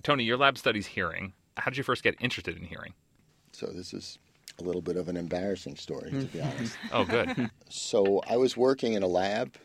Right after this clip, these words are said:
Speaker 2: a neurochemistry lab in Ohio, when I decided to apply to graduate schools.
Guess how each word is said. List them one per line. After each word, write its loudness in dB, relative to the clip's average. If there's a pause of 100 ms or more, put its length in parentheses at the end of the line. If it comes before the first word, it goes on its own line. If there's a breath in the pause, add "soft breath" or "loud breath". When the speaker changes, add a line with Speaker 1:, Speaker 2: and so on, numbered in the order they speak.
(200)
Speaker 2:
a 2
neurochemistry 0
lab -12 (280)
in -8
Ohio, -4 (1040)
when -2
I 2
decided 0
to -4
apply 0
to -2
graduate -6
schools. -18